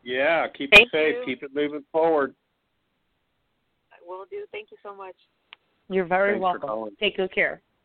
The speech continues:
Speaker 2: Thanks. Okay. Thank you. Bye-bye.
Speaker 3: Mm-hmm. Well, good stuff. Area code nine one six, you are up. Bringing you live on the air. Welcome. What's your name and where are you from?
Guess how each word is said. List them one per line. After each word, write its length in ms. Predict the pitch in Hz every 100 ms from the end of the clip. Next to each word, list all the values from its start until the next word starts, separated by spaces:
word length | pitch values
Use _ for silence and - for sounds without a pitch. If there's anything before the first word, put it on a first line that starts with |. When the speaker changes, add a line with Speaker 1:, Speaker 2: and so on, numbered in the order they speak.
| _
Speaker 2:
Thanks. 180 | 202 196 - _ _ _ 180
Okay. 260 | - 170 _ -
Thank 140 | 175 -
you. 60 | - - -
Bye-bye. 680 | - - _ _ _ -
Speaker 3:
Mm-hmm. 100 | 180 302 _ _ _ _ _ _ _ _ _ _ _ _ _ _ _ _ _ -
Well, 120 | 226
good 200 | 226 - _
stuff. 200 | 208 - -
Area 220 | 240 226 226
code 180 | 226
nine 340 | 208 233 247 240
one 220 | 233 247 -
six, 120 | 330 - _ - -
you 460 | 160 165 208 262 254
are 220 | 247 -
up. 240 | 247 - _ _ _ _ _ _ _ _ _
Bringing 220 | 202 175
you 80 | 151
live 280 | 147 143 143
on 160 | 139 139
the 80 | 185
air. 220 | 294 294 _ _ _ _
Welcome. 360 | 349 330 190 160
What's 160 | 160
your 80 | 202
name 140 | 190 190
and 80 |
where 100 | 196
are 40 | 202
you 40 | 202
from? 200 | 285